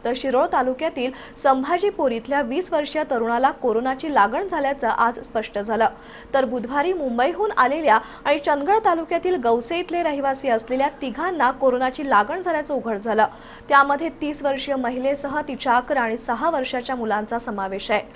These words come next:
कोल्हापूर जिल्ह्यातील कोरोना बाधित रुग्णांची संख्या आता सव्वीस वर गेली आहे. सलग दोन दिवसात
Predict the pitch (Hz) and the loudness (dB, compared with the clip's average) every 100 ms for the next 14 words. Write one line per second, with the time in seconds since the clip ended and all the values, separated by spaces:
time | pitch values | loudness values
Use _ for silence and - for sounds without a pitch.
0 | - - - - 285 302 359 427 403 330 | -20 -20 -10 0 2 2 2 2 0 -2
1 | 285 302 294 381 359 294 294 302 277 269 | -2 -2 -2 -4 -2 -2 0 2 4 2
2 | 285 269 233 233 240 247 240 214 220 277 | 0 -4 -2 -4 -4 -6 -6 -6 -2 0
3 | 254 277 - 247 202 302 - 226 208 202 | 0 -2 -2 -4 -4 -6 -2 -2 -2 0
4 | 202 311 - - - - - 269 285 302 | 2 0 -2 -20 -20 -6 2 4 4 0
5 | 240 262 440 381 294 - 214 | 4 4 4 0 0 2 0